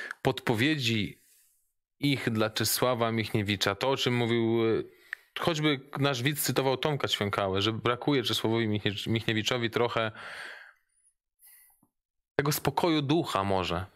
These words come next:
tego odcięcia się po prostu, które miał Adam Nawałka, które miał, ty teraz mówisz, po, nawet po zwolnieniu dla siebie niespodziewanym, bolesnym Jerzy Brzęczek. Nie poszedł do mediów, sobie bliskich na przykład, żeby, żeby się skarżyć.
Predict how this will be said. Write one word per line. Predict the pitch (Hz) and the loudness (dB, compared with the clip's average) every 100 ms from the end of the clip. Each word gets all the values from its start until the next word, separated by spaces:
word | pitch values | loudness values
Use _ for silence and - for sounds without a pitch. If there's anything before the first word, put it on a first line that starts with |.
| _ | _
tego | - 117 127 127 - | -4 0 2 2 2
odcięcia | 135 - 185 180 - 107 | -2 -2 0 0 -2 -2
się | 104 | -2
po | 98 | 0
prostu, | 101 101 - 139 160 - - - - | 0 -2 0 0 0 -10 -14 -16 -18
które | - 127 127 | -4 0 2
miał | 123 101 | 2 2
Adam | 120 113 110 | 2 2 2
Nawałka, | 101 98 95 - 151 160 | 2 2 2 0 -2 -2
które | - 117 113 | -2 0 2
miał, | 120 117 | 2 0
ty | 107 120 | 0 -2
teraz | 117 110 117 | 0 0 0
mówisz, | 107 104 | 0 -2
po, | - 135 | 0 0
nawet | 131 123 123 | 2 -2 0
po | 135 | 0
zwolnieniu | 127 143 180 156 107 | 2 2 2 0 0
dla | 98 | 0
siebie | 107 101 | 0 0
niespodziewanym, | 104 110 107 117 120 95 | 0 0 0 0 0 0
bolesnym | 95 101 - 95 | 0 0 0 0
Jerzy | 101 101 | 2 0
Brzęczek. | 98 98 92 - 110 - - - - - - | 0 0 0 -2 -2 -8 -18 -16 -18 -6 -4
Nie | 117 | 0
poszedł | 113 - 95 | 0 0 0
do | 98 | 0
mediów, | 101 90 98 - - | 2 0 -2 -4 -2
sobie | - 113 | 0 0
bliskich | 107 113 - - 95 | 0 -2 -2 -2 0
na | |
przykład, | 87 95 - 90 | 0 0 0 0
żeby, | 95 92 92 90 - - - - | 0 0 0 -2 -6 -12 -12 -6
żeby | - 101 | -2 0
się | 104 95 | 0 0
skarżyć. | - 95 87 101 120 | 0 -2 0 -2 -2